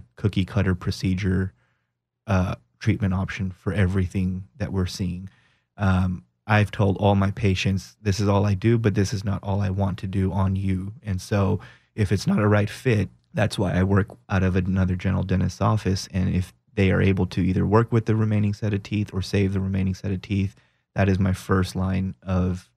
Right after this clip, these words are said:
treatment options that I present, is to go see the general dentist,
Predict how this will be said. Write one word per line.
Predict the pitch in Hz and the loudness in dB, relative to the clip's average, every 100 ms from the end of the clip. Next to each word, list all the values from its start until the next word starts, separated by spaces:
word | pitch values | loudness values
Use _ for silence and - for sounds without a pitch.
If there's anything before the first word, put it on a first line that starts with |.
| 71 | -20
treatment | - - 95 90 | -4 -2 0 0
options | 90 - 92 | -2 -2 -4
that | 87 | 0
I | 85 | -2
present, | - 92 - 92 92 - _ _ _ | 0 -2 0 0 0 -6 _ _ _
is | 98 90 | -4 -2
to | 98 | 0
go | 95 90 | 0 0
see | - 92 90 | -2 -6 -4
the | 90 | -6
general | 92 87 92 | -2 -2 -2
dentist, | 90 90 92 92 - | -2 -4 -4 -6 -12